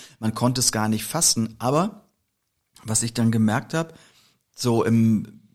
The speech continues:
Jahr, so in einem guten halben Jahr, m,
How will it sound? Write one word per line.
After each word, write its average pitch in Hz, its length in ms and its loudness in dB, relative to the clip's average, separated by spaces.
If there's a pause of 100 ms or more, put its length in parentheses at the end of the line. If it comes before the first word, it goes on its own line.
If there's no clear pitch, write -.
(140)
Jahr, 151 500 -4
so 147 100 -4
in 135 80 -4
einem 123 180 -4
guten 143 360 -18
halben 120 260 0
Jahr, 127 400 0 (680)
m, 131 440 -12